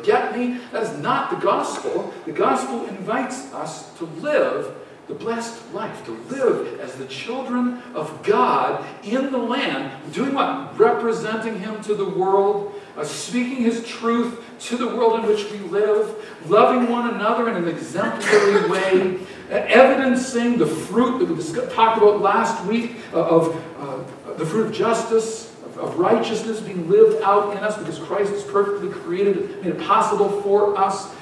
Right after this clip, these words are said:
Fruit of joy, the fruit of love. You can go to Galatians and, and look at the list in Galatians chapter five that is there. I don't need to repreach last week's sermon either.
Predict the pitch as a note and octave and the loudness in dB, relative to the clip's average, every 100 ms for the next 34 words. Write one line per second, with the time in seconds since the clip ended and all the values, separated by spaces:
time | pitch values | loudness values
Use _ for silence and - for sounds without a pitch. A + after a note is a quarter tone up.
0 | - - G#3 A3 - - E3+ G#3 A#3+ A#3+ | -18 -6 2 2 2 4 6 8 8 8
1 | A#3 A#3 - - D3 - G#3+ F3+ C#3 D3 | 6 4 0 -2 -2 2 2 2 0 2
2 | F#3+ A3+ A#3+ A#3 A#3 - - F3+ F#3+ F3 | 6 10 10 10 8 4 -2 4 8 8
3 | - E3+ A3 A#3+ - A#3+ A#3 F3+ - - | 6 10 10 8 4 2 2 -2 -8 -10
4 | - E3 D#3+ E3+ A3 F3 E3 G#3 B3 - | -6 -6 -2 6 6 6 4 6 6 2
5 | E3+ G#3+ - - G#3+ G#3+ F3 - G3 F#3 | 0 0 0 -4 -4 -2 -2 -2 0 4
6 | G#3 G3+ G3 G3 D3+ B2+ - - - - | 4 4 2 0 -2 -6 -6 -10 -16 -8
7 | D3+ D#3+ C#3+ C#3+ D3 C#3+ F3 - B2 A2 | -4 -4 -4 -6 -6 -4 -4 -4 -6 -10
8 | - A#2+ A2 A2 | -8 -10 -8 -10